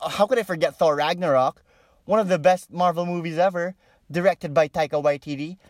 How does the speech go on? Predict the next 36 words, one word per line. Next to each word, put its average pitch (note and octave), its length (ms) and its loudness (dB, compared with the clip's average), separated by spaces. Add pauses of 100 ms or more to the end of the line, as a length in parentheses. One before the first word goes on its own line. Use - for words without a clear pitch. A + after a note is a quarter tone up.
(140)
I C3+ 60 -12
mean, D3 180 -6
most D#3+ 260 -6
people C#3+ 240 -6
are C3 80 -4
familiar B2+ 360 -6
with B2 140 -10
Taika B2+ 280 -4
now G#2 280 -8 (240)
because A#2+ 240 -10
of A#2 100 -10
Thor A2 180 -2
Ragnarok, G2 540 -8 (680)
with B2 140 -6
his B2+ 80 -10
signature C3+ 500 -6
dry A#2+ 400 -2
humor A#2 500 -8
comedy. A2 540 -8 (100)
Yeah, G#2+ 240 -4
okay, G2 240 -6
I A#2 40 -4
digress C#3+ 460 0
again. A#2 340 -6 (360)
But, A#2 180 -2
uh, A#2+ 420 2
back C#3 300 0
to D3 160 -4
Jojo B2 360 -2
Rabbit. G2+ 360 -4 (460)
Yeah, C#3 100 0
the C3+ 100 -2
concept G3 460 -2
is C#3+ 80 -10
just B2+ 220 -10
ridiculous, A#2+ 1000 -6